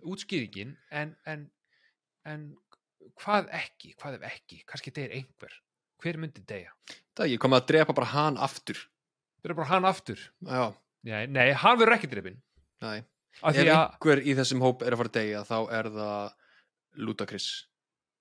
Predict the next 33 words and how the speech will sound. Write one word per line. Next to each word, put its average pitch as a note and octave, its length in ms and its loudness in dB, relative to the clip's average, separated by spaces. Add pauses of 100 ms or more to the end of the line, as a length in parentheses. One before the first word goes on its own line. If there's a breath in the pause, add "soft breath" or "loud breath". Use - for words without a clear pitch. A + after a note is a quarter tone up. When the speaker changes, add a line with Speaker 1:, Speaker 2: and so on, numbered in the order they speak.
(300)
Speaker 1:
Mögulega. G2 520 -8
Hann E3+ 180 0
er E3+ 100 -2
useless, - 400 -10
af - 80 -16
því A#2 80 -6
að B2 80 2
það C#3 80 6
er D3 80 -6
komin E3 240 -2
hakkaragellan, G#2 560 -2
sko. - 220 -16 (340)
Speaker 2:
Já, A2+ 180 0
líka B2+ 240 2
það C#3 160 4
myndi C#3 240 0
búa D3 300 2
til D3 160 0 (100)
ark - 320 -2
fyrir, D3+ 380 -2 (480)
þú D3 100 -2
veist, C#3+ 160 -2
Tyrese D3+ 320 2
Gibson. D#3 280 -4 (880)
Speaker 1:
Já. F#2+ 100 -10 (540)
Speaker 2:
Af A#2+ 100 -6
því A#2+ 100 -6
þeir C3+ 220 4
eru C#3 100 0
svo C#3+ 120 -2
miklu C#3 200 -2
vinir, D3 220 2
skilur. C#3 240 -8